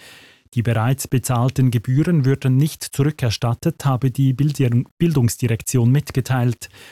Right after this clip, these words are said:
Das Geld werde für das Abschlussverfahren und das Zeugnis verwendet.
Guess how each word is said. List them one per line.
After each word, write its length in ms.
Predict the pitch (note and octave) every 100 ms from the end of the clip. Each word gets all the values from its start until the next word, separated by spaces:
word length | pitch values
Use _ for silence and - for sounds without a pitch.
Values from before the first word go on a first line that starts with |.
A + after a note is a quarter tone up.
| - _
Das 140 | - A#2
Geld 400 | B2 B2 C#3 B2
werde 320 | B2+ C#3 C#3
für 220 | - B2+
das 180 | B2+ A#2
Abschlussverfahren 1080 | C3+ C3+ - B2+ - - C3+ C3 B2+ E3+ D#3+
und 240 | C3 B2
das 180 | C3 -
Zeugnis 540 | - B2+ D3 - A2 -
verwendet. 680 | A#2+ A2+ C3+ D#3 C#3+ -